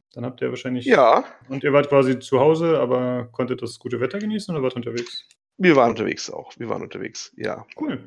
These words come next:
Speaker 1: Ja, sehr schön.
Speaker 2: Ja, ja, bestes Wetter sozusagen dafür. Ja, wenn man nicht gerade irgendwo festhängt <laughs> oder so. Nein, aber es war wirklich gut, alles gut.
Speaker 1: Ja, sehr schön.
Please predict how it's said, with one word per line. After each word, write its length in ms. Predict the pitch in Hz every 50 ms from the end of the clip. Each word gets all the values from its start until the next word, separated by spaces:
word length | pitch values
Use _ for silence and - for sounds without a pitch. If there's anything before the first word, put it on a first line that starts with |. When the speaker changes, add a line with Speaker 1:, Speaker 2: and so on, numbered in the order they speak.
| _ _ _ _ _ -
Speaker 1:
Ja, 260 | 196 156 123 120 120 117 _ _ _
sehr 140 | _ - 147
schön. 420 | - - 120 113 120 120 117 - _ _ _ -
Speaker 2:
Ja, 280 | 113 98 123 113 - - -
ja, 220 | 127 113 104 104
bestes 340 | 110 113 131 - 147 131 -
Wetter 240 | 139 123 107 110 107
sozusagen 480 | 104 - 123 113 110 104 104 - 107
dafür. 380 | 104 101 - - - - - - _ _ - - - - - - - - _
Ja, 340 | - 143 107 104 117 180 110 - - -
wenn 340 | 139 123 _ _ - 123 123
man 60 | 127
nicht 100 | 120 -
gerade 160 | - 117 117
irgendwo 160 | 117 120 117
festhängt 480 | - 151 143 - - 180 190 - - -
<laughs> 0 |
oder 220 | 170 165 160 147
so. 200 | 135 160 165 147 -
Nein, 200 | 143 107 110 107
aber 80 | - -
es 100 | 120 -
war 180 | 135 120 117 -
wirklich 300 | 120 120 120 107 104 -
gut, 180 | - - -
alles 220 | - 110 107 - -
gut. 200 | - - - _ _ _ _ - - - - - - _ _ - - _ _ _ _ _ _
Speaker 1:
Ja, 240 | 127 127 120 - _ _ _ _ _ _ _ _ _ _
sehr 180 | - - 123
schön. 280 | 113 - 120 113 117 117